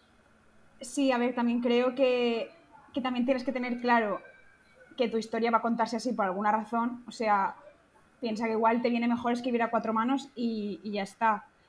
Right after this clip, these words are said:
O, o lo que sea. Entonces tienes que pensar que realmente quieres contar dos historias independientes y que te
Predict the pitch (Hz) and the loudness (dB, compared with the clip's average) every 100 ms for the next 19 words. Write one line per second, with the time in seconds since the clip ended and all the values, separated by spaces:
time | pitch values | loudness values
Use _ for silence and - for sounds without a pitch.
0 | _ - 240 220 214 202 202 190 175 - | _ -2 0 2 2 0 0 -2 -4 -12
1 | _ _ _ - 226 214 202 220 214 196 | _ _ _ -4 -4 -4 -6 -2 0 -2
2 | 202 214 220 - 226 233 226 220 233 247 | -4 -6 -6 -6 -6 -4 -6 0 2 0
3 | 247 233 220 214 233 226 226 220 233 226 | 0 -2 0 0 -2 -2 -4 -4 -4 -2
4 | 220 202 214 220 208 220 220 220 226 240 | -2 -4 -4 -4 -2 -2 -2 -2 0 0
5 | 269 269 220 208 202 185 175 | 0 -2 -6 -4 -4 -4 -6